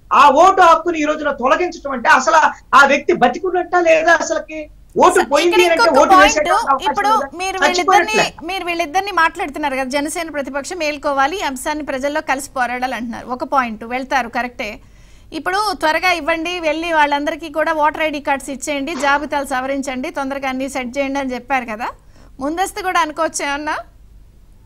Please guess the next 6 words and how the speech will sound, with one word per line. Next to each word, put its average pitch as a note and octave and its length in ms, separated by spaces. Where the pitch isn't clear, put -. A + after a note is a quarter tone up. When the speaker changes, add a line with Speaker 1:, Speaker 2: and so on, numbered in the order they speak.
Speaker 1:
ఖచ్చితంగా C4 460
ముందస్తుకు A3 500
వెళ్ళేటువంటి F#3+ 580
ఆలోచనలోనే F3 840
కేంద్ర F3 520
ఎన్నికల E3 640